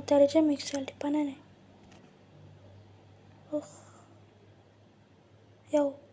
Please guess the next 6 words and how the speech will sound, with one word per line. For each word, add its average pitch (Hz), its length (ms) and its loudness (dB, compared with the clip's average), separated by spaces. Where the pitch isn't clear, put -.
çek - 280 -2
şunu. 277 420 -6
Şans 294 420 -6
otomatı. 285 640 -10
Geç 277 360 -10
ücretsiz. - 920 -6